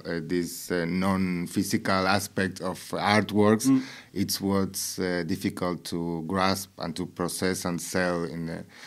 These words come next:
Speaker 1: and this is what might be stopping now. That's why I understand can be so exciting, you know?
Speaker 2: Mm-hmm. Mm-hmm.
Speaker 1: And for someone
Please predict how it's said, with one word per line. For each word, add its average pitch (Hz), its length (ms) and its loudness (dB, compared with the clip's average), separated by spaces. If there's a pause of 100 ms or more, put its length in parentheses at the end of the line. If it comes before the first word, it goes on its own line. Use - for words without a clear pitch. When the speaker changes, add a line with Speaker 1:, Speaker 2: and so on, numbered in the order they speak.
(140)
Speaker 1:
and 98 160 4
this 117 180 8
is 131 140 6
what 117 160 8
might 110 300 8
be 104 100 4
stopping 92 440 0
now. 98 260 2
That's 92 280 -2
why 95 260 2
I 90 160 -2 (100)
understand 87 760 -2
can 87 220 0
be 85 120 0
so 87 440 -2 (540)
exciting, 87 760 2
you 90 60 -4
know? 92 180 0 (100)
Speaker 2:
Mm-hmm. 123 200 0 (320)
Mm-hmm. 113 240 0
Speaker 1:
And 98 200 6
for 101 160 4
someone 110 460 8